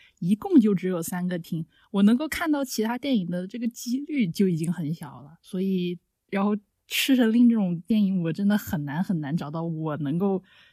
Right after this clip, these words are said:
有时间看的这个排片，所以说我就没有看。这个理由是不是很充分啊？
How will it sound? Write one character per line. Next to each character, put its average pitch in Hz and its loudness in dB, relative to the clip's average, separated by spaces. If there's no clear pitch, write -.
有 160 0
时 170 -4
间 180 -2
看 202 0
的 180 2
这 165 -2
个 160 -2
排 - -10
片， 156 -4
所 170 -6
以 151 -4
说 175 -6
我 147 -8
就 147 -6
没 147 -4
有 139 -4
看。 - -14
这 220 0
个 226 6
理 180 4
由 170 -2
是 - 2
不 214 8
是 233 8
很 196 8
充 226 4
分 226 2
啊？ 196 0